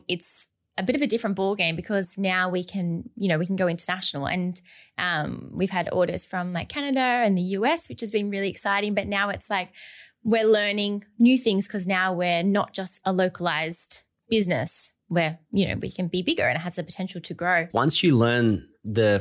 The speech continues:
Speaker 2: formula to running a business,
Speaker 1: Mm.
Speaker 2: it's, it's kind of makes it a lot easier to understand. Let's say, you know, profit margins. We made the, we made a massive mistake when we first opened Bolorama. We turned over five hundred K and then realized that we were losing money on one of the bowls we were selling.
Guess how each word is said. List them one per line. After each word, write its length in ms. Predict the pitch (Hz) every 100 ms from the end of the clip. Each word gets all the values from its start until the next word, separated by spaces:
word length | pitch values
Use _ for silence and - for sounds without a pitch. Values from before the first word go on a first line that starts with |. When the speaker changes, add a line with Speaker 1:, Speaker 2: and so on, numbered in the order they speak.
| -
Speaker 2:
formula 540 | 107 107 107 95 90
to 220 | - - 98
running 260 | 95 101
a 60 | 98
business, 560 | 95 95 147 160 -
Speaker 1:
Mm. 280 | 220 208 180
Speaker 2:
it's, 540 | 110 - - - - -
it's 160 | - 104
kind 300 | - 120 139
of 80 | 117
makes 280 | 104 110 117
it 60 |
a 40 | 101
lot 200 | 101 -
easier 400 | 95 101 92 95
to 160 | 90 101
understand. 500 | 92 - - 95 92
Let's 120 | 110
say, 260 | - 104 - -
you 120 | 107 98
know, 160 | 90 85
profit 300 | - 101 -
margins. 480 | 90 95 90 87 85
We 140 | 104 110
made 180 | 104
the, 280 | 90 76 - -
we 180 | 107 113
made 200 | 101 92
a 40 |
massive 380 | 90 92 - 87
mistake 420 | 90 - 87 87
when 120 | 90
we 60 | 85
first 320 | - 87 -
opened 220 | 85 87
Bolorama. 560 | 82 80 80 87 92 85
We 120 | 90
turned 240 | - 113
over 160 | 95 92
five 320 | - 92 87
hundred 280 | 90 85 80
K 240 | 98 95
and 80 | 92
then 120 | 90
realized 500 | 90 92 90 85 85
that 200 | 90 80 - - - - -
we 100 | 98
were 60 |
losing 360 | 90 95 101 113
money 220 | 95 92
on 140 | 90 87
one 120 | 90
of 60 |
the 60 | 82
bowls 320 | 82 104 117
we 60 | 101
were 60 |
selling. 360 | 87 - 67 -